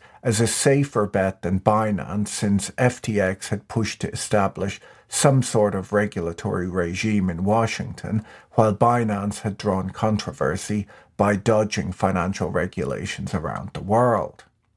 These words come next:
So how bad is the performance at these funds?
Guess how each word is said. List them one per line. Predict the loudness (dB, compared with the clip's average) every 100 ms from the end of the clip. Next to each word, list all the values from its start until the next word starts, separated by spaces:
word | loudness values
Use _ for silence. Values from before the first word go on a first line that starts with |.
| _ _ -2
So | 4
how | 4 4 2
bad | 4 4 4 0
is | -2 -4
the | -6
performance | -6 -4 0 2 2 -2 -4
at | -8 -8
these | -10 -10 -2
funds? | 2 2 0 -4 -14 -20